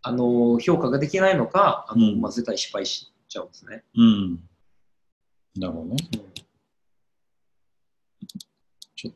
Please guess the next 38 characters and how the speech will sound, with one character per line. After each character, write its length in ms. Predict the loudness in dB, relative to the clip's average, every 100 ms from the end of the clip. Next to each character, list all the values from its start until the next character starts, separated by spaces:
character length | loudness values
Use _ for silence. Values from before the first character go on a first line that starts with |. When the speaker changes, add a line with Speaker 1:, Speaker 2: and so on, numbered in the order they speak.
| _
Speaker 2:
と 60 | -12
待 100 | -12
っ 120 | -14
て 100 | -16
く 80 | -14
だ 80 | -10
さ 180 | -8
い 40 | -8
ね。 220 | -10 -8 -6 -6 -8 -8
ジ 100 | -4
ャ 140 | -2
ー 20 |
ナ 100 | -2
ル 120 | 0
ね。 320 | 2 2 0 -12 -14
う 40 |
ん。 520 | -8 -4 -4 -4 -6 -8 -16 -2
や 80 |
っ 40 | 4
ぱ 80 | 6
り 40 |
ネ 100 | 6
イ 40 | 6
チ 100 | 4
ャ 40 |
ー 20 |
と 80 | 2
か 80 | -2
に 60 |
出 80 | -2
す 80 | -2
の 40 | -6
は 40 |
す 160 | -4 0
ご 100 | 0
い 20 |
よ 100 | 2
ね。 280 | -2 -2